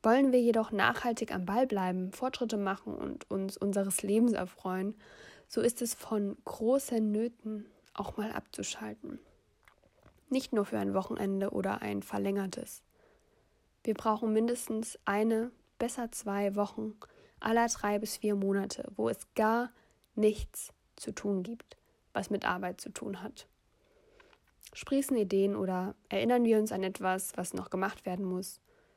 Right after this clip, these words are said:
können wir das festhalten. Aber wir setzen es nicht um. Nicht für diese Zeit, die nur für uns selbst sein soll. Also, integriert kleine Pausen in euren Alltag. Das ist der erste Schritt.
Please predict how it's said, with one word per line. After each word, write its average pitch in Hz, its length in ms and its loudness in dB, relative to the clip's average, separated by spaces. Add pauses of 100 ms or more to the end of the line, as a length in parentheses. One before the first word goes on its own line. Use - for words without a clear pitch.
(140)
können 226 300 2
wir 196 80 4
das 185 220 -4
festhalten. - 680 -8 (1500)
Aber 196 260 6
wir 196 120 4
setzen 233 280 0
es 214 160 -6
nicht - 240 -8
um. 180 240 -2 (1040)
Nicht 233 220 -2
für 220 100 2
diese 202 260 2
Zeit, - 520 -8 (540)
die 202 80 0
nur 196 200 6
für 202 120 -4
uns 180 180 -2
selbst - 400 -6
sein - 240 -10
soll. - 280 -8 (920)
Also, 185 360 4 (840)
integriert 247 720 4
kleine 220 340 2
Pausen 208 540 -2
in - 20 -4
euren 202 320 -2
Alltag. - 680 -6 (440)
Das 208 160 -4
ist 226 160 -6
der 214 80 -2
erste - 320 -4
Schritt. - 500 -8